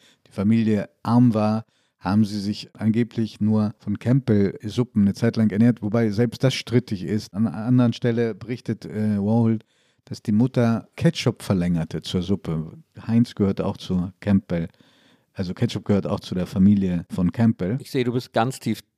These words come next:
Speaker 2: drin
Speaker 1: Total,
Speaker 2: im
Speaker 1: total.
Speaker 2: Thema.
Speaker 1: Weißt du, es gab so viele Querbezüge, ich kam überhaupt nicht mehr raus aus dem,
Speaker 2: <laughs> Ja.
Speaker 1: aus dem Nachlesen
Speaker 2: Ja.
Speaker 1: und mir anschauen und zuhören. Aber was war denn, das war ja das Erstaunen auch der damaligen Zeit,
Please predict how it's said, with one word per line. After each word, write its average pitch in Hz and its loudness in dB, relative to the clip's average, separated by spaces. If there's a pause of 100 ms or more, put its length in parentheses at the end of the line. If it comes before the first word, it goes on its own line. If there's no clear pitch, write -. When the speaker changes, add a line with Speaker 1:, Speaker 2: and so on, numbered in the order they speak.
(120)
Speaker 2:
drin 151 -2
Speaker 1:
Total, 120 2
Speaker 2:
im 107 0
Speaker 1:
total. 107 2
Speaker 2:
Thema. 98 0
Speaker 1:
Weißt 165 -2
du, 190 0
es 165 -2
gab 170 -2
so 175 2
viele 180 0
Querbezüge, 147 0
ich 156 0
kam 160 4
überhaupt 160 4
nicht 165 -2
mehr 156 0
raus 135 2
aus - -6
dem, 110 4
Speaker 2:
<laughs> 104 6
Ja. 98 0
Speaker 1:
aus 113 -4
dem 107 4
Nachlesen 113 2
Speaker 2:
Ja. 101 -2
Speaker 1:
und 104 -2
mir 113 2
anschauen 110 0
und - -6
zuhören. 135 4 (460)
Aber 143 0 (300)
was 131 -4
war 160 0
denn, 151 0
das 120 -4
war 117 -2
ja 110 0
das 107 -4
Erstaunen 110 0
auch - -6
der 98 -4
damaligen 95 0
Zeit, 120 -4